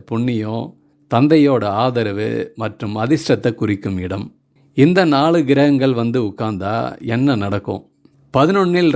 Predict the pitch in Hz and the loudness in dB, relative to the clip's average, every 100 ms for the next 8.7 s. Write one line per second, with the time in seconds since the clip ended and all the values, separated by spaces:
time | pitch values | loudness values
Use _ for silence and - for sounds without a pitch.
0 | 131 127 139 131 123 127 131 123 _ - | 2 2 2 -2 -2 -4 -6 -10 _ -6
1 | 127 143 135 131 - 123 117 131 127 110 | -2 0 0 -2 -2 0 2 2 2 0
2 | 110 107 92 95 95 104 117 - - 120 | -2 -4 -4 -4 -2 -2 -4 -8 -6 -2
3 | 127 113 113 120 151 135 113 110 120 - | 0 0 2 4 4 2 0 0 -2 -2
4 | 107 113 104 104 98 98 117 117 104 95 | -2 -2 -4 -6 -4 -2 -2 -2 -2 0
5 | 98 110 - 120 104 127 135 123 127 107 | -2 -2 -6 -6 -2 0 0 0 -2 -2
6 | 110 113 120 107 113 110 107 104 104 98 | -2 -2 -2 -2 -2 -4 -4 -2 -2 -2
7 | 98 - 90 90 95 90 104 131 _ _ | -6 -6 -6 -6 -6 -8 -10 -14 _ _
8 | _ _ - 101 117 131 117 | _ _ -8 0 0 2 0